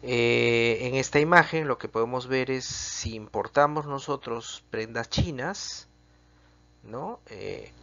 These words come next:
vamos a suponer en dólares, y nosotros exportamos prendas peruanas en soles, ¿no? Eh,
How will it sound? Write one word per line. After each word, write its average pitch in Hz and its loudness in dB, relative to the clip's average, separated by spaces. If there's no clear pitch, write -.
vamos 92 -2
a - -4
suponer 104 -4
en 156 0
dólares, 135 6
y 120 -14
nosotros 110 -10
exportamos 123 -2
prendas 113 -8
peruanas 110 -6
en 113 -14
soles, 156 -2
¿no? 120 -10
Eh, 117 -6